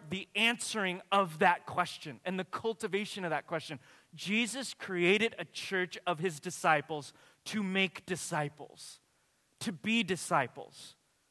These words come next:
The difficulty with that, though, maybe you've, you've felt this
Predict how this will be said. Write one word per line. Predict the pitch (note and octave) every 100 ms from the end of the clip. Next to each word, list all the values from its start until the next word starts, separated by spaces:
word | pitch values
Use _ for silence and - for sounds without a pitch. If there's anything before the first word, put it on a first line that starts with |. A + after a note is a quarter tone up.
| _ _ _ _ _ _ _ _ _ _ _ _ _ _
The | G3+
difficulty | D#3 C4+ D4+ - B3 F3+ G3+
with | E3 D3
that, | D3 A#2+ D3
though, | B2+ G3+
maybe | G#3+ G3 G3+
you've, | D#3 - -
you've | E3 C#3+
felt | - E3+ D#3 -
this | D#3+ - -